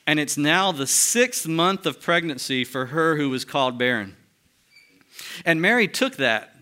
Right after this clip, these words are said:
That was just simply an announcement that God was providing through Elizabeth a sign that God was powerful enough to do what he had promised to Mary.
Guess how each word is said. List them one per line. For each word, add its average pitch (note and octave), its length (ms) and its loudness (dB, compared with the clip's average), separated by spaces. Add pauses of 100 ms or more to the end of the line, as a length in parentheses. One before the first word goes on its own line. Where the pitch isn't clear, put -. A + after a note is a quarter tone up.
That F3+ 140 0
was A3 100 0
just A3 240 0
simply A#3 320 2
an G3+ 80 4
announcement D#3 680 0
that C3 320 0 (400)
God E3+ 420 2
was E3 200 0
providing D3 600 0
through D#3 380 0
Elizabeth C3+ 960 -2 (640)
a D3 160 2
sign E3+ 680 2
that C3+ 180 -4
God D3+ 320 2
was D#3 180 -2
powerful D3+ 580 -2
enough C#3 340 -4
to C3 100 -6
do C#3 180 0
what C#3+ 100 0
he C#3 100 -2
had A#2+ 120 -4
promised C3 400 -4
to B2+ 80 -6
Mary. C3 440 0